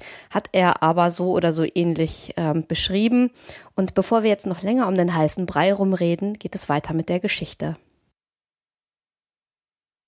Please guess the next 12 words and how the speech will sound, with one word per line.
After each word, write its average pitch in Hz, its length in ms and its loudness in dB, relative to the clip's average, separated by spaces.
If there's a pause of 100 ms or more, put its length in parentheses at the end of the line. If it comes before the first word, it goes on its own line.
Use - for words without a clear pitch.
(880)
Der 202 120 0
Bezirk, 233 540 -2
in 196 160 -4
den 196 160 2
die 190 120 2
Polizei 196 560 0
jetzt - 360 -4
vordrang, 160 800 0
war 170 220 -4
einer 220 300 2
von 185 180 -8
traditionell 185 800 0